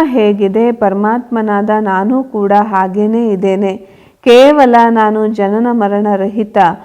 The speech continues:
ನಾನು ಸದಾ ಪಾವನ ಆಗಿದ್ದೇನೆ ಮತ್ತು ಆತ್ಮಗಳು ಜನನ ಮರಣದಲ್ಲಿ ಬರ್ತಾರೆ. ಪಾವನರಿಂದ ಪತಿತ, ಪತಿತರಿಂದ ಪಾವನರಾಗ್ತಾರೆ. ಈಗ ಮತ್ತೆ ಪತಿತರನ್ನ ಪಾವನರನ್ನಾಗಿ ಮಾಡ್ಲಿಕ್ಕೆ ತಂದೆ ಈ ರುದ್ರ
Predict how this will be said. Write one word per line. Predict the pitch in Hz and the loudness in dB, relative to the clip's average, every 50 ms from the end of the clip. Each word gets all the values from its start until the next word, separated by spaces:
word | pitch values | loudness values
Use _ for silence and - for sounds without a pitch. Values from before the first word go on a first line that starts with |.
| - - _ _ - 226 | -20 -20 _ _ -4 0
ನಾನು | 220 220 220 220 226 220 214 | 2 4 4 4 2 0 0
ಸದಾ | 220 - 202 196 190 214 220 233 233 | 0 0 -2 0 2 2 0 0 0
ಪಾವನ | 226 - 202 196 196 214 220 247 254 247 254 233 | -2 -2 -2 0 0 0 0 0 -2 0 0 0
ಆಗಿದ್ದೇನೆ | 208 196 196 190 208 185 185 190 190 196 202 220 202 180 175 - 277 294 | 0 -2 -2 -2 -4 -4 -2 -2 -2 0 0 0 -2 -2 -4 -8 -12 -8
ಮತ್ತು | 220 220 220 220 - 226 | -6 -6 -6 -2 -4 -4
ಆತ್ಮಗಳು | - - 202 196 202 226 226 - - 247 226 214 202 196 196 208 208 208 | -4 -2 -2 -2 -2 -2 -4 -4 -4 -2 -2 0 0 0 0 0 0 0
ಜನನ | 202 190 208 190 190 208 220 226 226 | -2 -2 -4 -4 -2 -2 -2 -2 -2
ಮರಣದಲ್ಲಿ | 214 202 185 190 202 214 214 208 196 208 190 190 196 196 | -2 -2 -4 -4 -4 -4 -4 -4 -2 -2 -2 -2 -2 -2
ಬರ್ತಾರೆ. | 185 196 - 196 - - - 190 190 190 190 185 - - - - _ - - - _ - | -2 -2 -2 -4 -4 -4 0 0 2 2 0 -2 -6 -12 -20 -20 _ -20 -20 -14 _ 2
ಪಾವನರಿಂದ | - 240 247 262 285 320 339 330 320 320 294 277 262 247 233 233 240 240 | 6 6 8 8 6 6 4 4 4 2 2 2 2 0 4 4 4 4
ಪತಿತ, | 240 240 220 208 202 214 208 208 - 226 233 240 | 4 2 -2 -2 0 -2 -4 -2 0 2 2 2
ಪತಿತರಿಂದ | 233 240 - 202 196 - 240 226 - 240 226 220 208 202 202 208 208 208 214 | 2 0 -2 -4 -2 -4 -8 -4 -2 -2 -2 0 0 -2 -2 0 2 2 0
ಪಾವನರಾಗ್ತಾರೆ. | 208 208 208 196 196 202 214 226 233 226 220 214 196 190 185 185 - - - 226 240 247 233 190 190 - - - - - _ _ - | 0 0 0 2 2 2 2 0 -2 -2 -2 -2 -2 -2 -4 -4 -8 -4 0 2 2 2 2 0 -2 -4 -8 -18 -20 -20 _ _ -2
ಈಗ | 233 240 240 233 226 | 0 0 2 2 4
ಮತ್ತೆ | 220 226 233 254 - - - 339 320 | 4 2 0 -2 -4 -4 -2 -2 0
ಪತಿತರನ್ನ | - 262 220 220 226 233 226 - 220 202 202 202 202 202 214 226 226 | 0 0 -2 0 -2 -6 -2 0 0 0 0 0 0 0 0 0 -2
ಪಾವನರನ್ನಾಗಿ | 220 220 220 196 190 208 214 240 247 254 247 233 233 220 220 214 208 208 208 220 208 | -2 0 2 4 4 4 2 0 -2 0 -2 -2 -2 -2 -2 -2 -2 -2 -2 -2 -2
ಮಾಡ್ಲಿಕ್ಕೆ | 208 202 196 196 196 196 196 190 190 - - 226 220 220 | -2 -2 -2 -4 -4 -4 -4 -6 -8 -6 -6 -4 -2 -2
ತಂದೆ | 214 220 - 190 175 180 190 190 214 285 392 466 - - - - - - - - | -4 -4 -6 -6 -6 -4 -4 0 0 2 0 0 -2 -8 -20 -20 -20 -12 -4 -2
ಈ | 240 240 | 0 2
ರುದ್ರ | 226 226 247 226 214 226 | 2 2 0 -2 -2 0